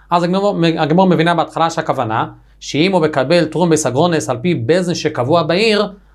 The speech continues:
אז אינו חזוקה. והגמרא תטמע, אם זו לא חזוקה, אז מתי זה כן חזוקה, חילוק תרומה? והגמרא תבהר באופן אחר. טמאה הגמרא על מה ששנינו שמעשר ראשון, זה גם ראיה שהוא כהן. למה? מעשר ראשון, דלוי הוא.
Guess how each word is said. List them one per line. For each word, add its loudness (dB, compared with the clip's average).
אז 0
אינו 2
חזוקה. 0
והגמרא 0
תטמע, -2
אם -6
זו 2
לא 4
חזוקה, -2
אז -2
מתי 0
זה -4
כן -2
חזוקה, 0
חילוק 0
תרומה? 2
והגמרא 4
תבהר 2
באופן 0
אחר. -6
טמאה 2
הגמרא 0
על 0
מה 0
ששנינו -2
שמעשר -2
ראשון, -2
זה 4
גם 0
ראיה 0
שהוא -4
כהן. 0
למה? 0
מעשר 0
ראשון, -4
דלוי 2
הוא. 0